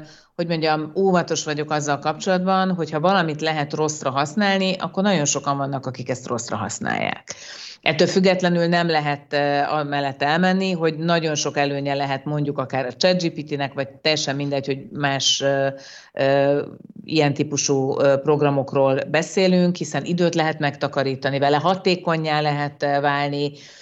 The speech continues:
ö, és azt az időt, ö, egészen másra fordítani, amit eddig azzal töltöttünk, hogy akkor most információkat gyűjtünk, azokat összegezzük, azokat mondatokba foglaljuk. Tehát nagyon-nagyon sok lehetősége van, és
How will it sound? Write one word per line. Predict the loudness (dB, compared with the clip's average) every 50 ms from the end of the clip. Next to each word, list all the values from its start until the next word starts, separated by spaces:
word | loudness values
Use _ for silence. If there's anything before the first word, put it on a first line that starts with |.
| -20 -20 -20 _ _ -4
ö, | 0 2 2 4 4
és | 4 2 2 2 0 0 -2
azt | 0 0 0 0 0 0
az | 0 0
időt, | 0 2 2 2 2 2 0 0
ö, | 2 2 4 4 2 2 -2 -4
egészen | -4 -4 0 -2 0 0 0 -2
másra | 0 0 -2 -2 -2 -4 -4
fordítani, | -2 0 0 2 2 0 0 0 0 -2 0
amit | 0 -2 -2 0
eddig | -2 0 0 2
azzal | 2 0 0 0 -4 -8 -4 -4 -4 -2
töltöttünk, | 2 2 2 4 4 2 0 0 0 -2 -2 0
hogy | 0 0
akkor | 0 0 0 0 0
most | 0 0 2
információkat | 4 4 6 6 4 4 4 4 2 0 0 -2 0 0 0 0 0
gyűjtünk, | 0 -2 -2 -2 -2 -2 -2 0
azokat | 0 0 0 -2 -2 -2 2 2
összegezzük, | 2 2 2 0 0 2 2 2 2 2 0 -2 0 0 0
azokat | 0 0 -2 -2 -4 -4 -2 0
mondatokba | 2 4 4 4 4 2 2 0 0 -2 -4
foglaljuk. | -4 -4 -4 -2 0 0 2 2 2 0 0 -2 -4 -8 -18 -20 -20 -20 _ _
Tehát | -2 0 2 2
nagyon-nagyon | 4 4 4 4 4 4 4 4 4
sok | 4 2 0 2
lehetősége | 2 2 2 0 0 0 0 0 0 0 0 2 2 2
van, | 2 2 2 2 2
és | 0 0 -2 -6